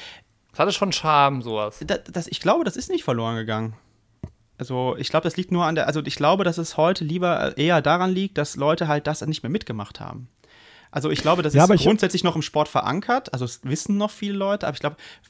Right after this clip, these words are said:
Speaker 2: da würde ich dir recht geben, die Leute, die jetzt dazu neu kommen, da ist das halt was komplett anderes. Und da sehen wir ja auch die Fragen auf YouTube und so weiter, die sind immer,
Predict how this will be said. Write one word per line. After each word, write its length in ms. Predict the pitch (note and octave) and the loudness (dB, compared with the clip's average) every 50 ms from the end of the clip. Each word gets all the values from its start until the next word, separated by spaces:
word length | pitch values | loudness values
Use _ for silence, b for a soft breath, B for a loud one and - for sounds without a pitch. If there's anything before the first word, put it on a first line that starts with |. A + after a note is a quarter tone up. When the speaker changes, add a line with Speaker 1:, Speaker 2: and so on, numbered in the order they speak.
| _ | _
Speaker 2:
da 280 | - B2+ - B2+ C3 - - C3 | -20 -6 0 0 0 0 0 0
würde 140 | D3 E3 | 0 0
ich 60 | D3+ - | 0 0
dir 140 | C3+ C3 | -2 -2
recht 160 | B2+ C#3 - - | -2 -2 -4 -4
geben, 160 | C#3+ C#3 C#3 | -6 -4 -4
die 80 | B2+ | -2
Leute, 220 | B2 C3+ C#3+ C#3+ C3+ | 0 0 0 0 0
die 80 | A2+ | -4
jetzt 160 | B2+ B2+ - - | -6 -4 -4 -6
dazu 400 | G#2+ - - - - D4 D#4 G#3 | -8 -8 -6 -2 2 2 4 4
neu 280 | D3 D3+ G3+ B3+ C#4+ | 4 4 2 2 2
kommen, 380 | - - - G#2 F#2+ G#2+ A#2+ - _ _ _ _ _ b b b b b b b b b b b b b b _ _ - | -2 -4 -6 -6 -6 -6 -10 -14 _ _ _ _ _ b b b b b b b b b b b b b b _ _ 0
da 220 | C3+ D3 E3+ E3+ | 2 4 6 6
ist 140 | - - - | 4 2 0
das 120 | D#3 - | -2 -2
halt 120 | D3 C3+ B2+ | -2 -2 -2
was 140 | C3+ - - | -4 -4 -4
komplett 300 | C#3 B2 - C#3 C#3 - | -4 -2 -2 -2 0 0
anderes. 280 | C3+ C#3+ C3+ B2 A#2 | 0 0 0 -2 -2
Und 60 | C3 | -2
da 140 | B2 B2+ C#3+ | -2 -2 -2
sehen 240 | C3+ B2+ D3 E3 E3+ | 0 0 0 2 2
wir 60 | D3+ C3+ | 2 2
ja 60 | A#2 | 2
auch 120 | B2+ - | 0 0
die 80 | - B2+ | -2 -6
Fragen 400 | - - B2+ C3 C#3 D3+ D3 C3+ | -4 0 0 2 2 2 0 -2
auf 160 | A2+ A#2+ - | -4 -4 -4
YouTube 320 | C#3 D3 D3 - D3+ C#3 | -6 -6 -4 -4 -4 -4
und 140 | B2+ C3 C3+ | -4 -4 -4
so 100 | - B2+ | -4 -2
weiter, 220 | B2+ B2+ C3 - - | -2 -2 -4 -4 -6
die 80 | B2+ | -4
sind 160 | B2 F#3 F#3 | -4 -2 -2
immer, 200 | B2 D3+ D#3 D3+ | 0 0 0 0